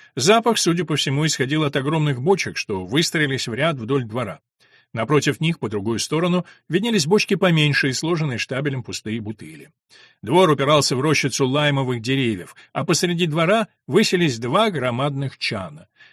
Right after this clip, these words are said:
Один высотою по грудь мужчине, сбитый из проконопаченных досок, был полон вонючей бурды, которую помешивал большой деревянной лопатой какой-то чернокожий.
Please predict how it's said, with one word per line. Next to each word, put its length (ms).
Один 300
высотою 480
по 120
грудь 260
мужчине, 680
сбитый 500
из 240
проконопаченных 920
досок, 420
был 220
полон 340
вонючей 400
бурды, 440
которую 400
помешивал 680
большой 440
деревянной 400
лопатой 420
какой-то 460
чернокожий. 760